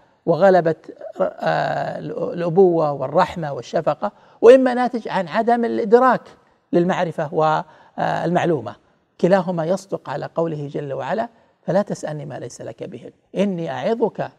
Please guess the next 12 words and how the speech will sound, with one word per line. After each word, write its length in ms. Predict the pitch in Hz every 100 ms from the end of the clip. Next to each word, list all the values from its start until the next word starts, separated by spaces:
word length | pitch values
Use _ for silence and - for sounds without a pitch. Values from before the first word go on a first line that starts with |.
| _ _ _ -
أن 120 | 170
تكون 320 | 156 127 208 175
من 240 | 139 151
الجاهلين". 500 | 123 - 127 147 185
فوعظه 540 | - 160 160 165 156
الله 240 | 180 180 160
تعالى. 380 | - 165 165 170 _ _ _ _ _ _ _
والت-، 260 | 156 156 -
والوعظ 460 | 160 156 214 226 214 - -
هو 340 | 196 208 233 - - _ -
الأمر 360 | 196 262 262 240
والنهي 580 | 226 214 247 233 240